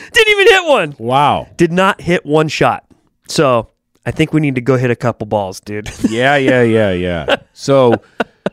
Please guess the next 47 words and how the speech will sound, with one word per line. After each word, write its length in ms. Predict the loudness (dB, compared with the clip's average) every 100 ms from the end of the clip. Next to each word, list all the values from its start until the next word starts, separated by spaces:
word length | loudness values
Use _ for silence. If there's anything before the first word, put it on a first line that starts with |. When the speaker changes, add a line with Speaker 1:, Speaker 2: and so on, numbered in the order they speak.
| _ -20 -20 _ -20 -8
Speaker 2:
let's 160 | -4
break 180 | -2 -2
this 120 | -4
whole 120 | -6 -4
thing 180 | -4
down 220 | -2 -2 -2
for 120 | -4
a 60 |
sec. 280 | -4 -6 -6
So 320 | -2 0 0 -6 _ _ _ -14
really 640 | -2 0 2 0 -2 -6 _ _ -6
couldn't 200 | -4 -2
agree 180 | 0 0
with 100 | 0
you 100 | -2
more. 240 | -4 -4
Getting 260 | -4 -4 -4
a 60 |
text 340 | -4 -6 -6 -2
message 440 | -2 0 -2 -4
from 520 | -6 -2 -2 -2 -4 -4
Joe 260 | 0 2
Eder 400 | 0 -2 -2 -4
saying, 500 | -6 -6 -4 -4 -4
"Hey, 400 | -6 -4 -2 -2
Patton's 420 | -2 -4 -4 -8
gonna 180 | -6 -6
reach 240 | -6 -6 -4
out. 180 | -4
I 40 | -4
gave 400 | -2 -2 -4 -6
him 280 | -4 -2 -2
your 100 | -2
contact 400 | -2 -2 -2 -4
info. 420 | -6 -4 -4 -4 -6 -20 -20 _
He's 220 | -4 -4
gonna 160 | -2 -2
wanna 180 | -2 -2
play 160 | -6
golf 240 | -4 -4 -2
with 80 | -4
you 100 | -2
guys 300 | -2 -4 -2
when 80 | -4
he 80 | -2
comes 260 | -2 -2
out 300 | -2 -4 -6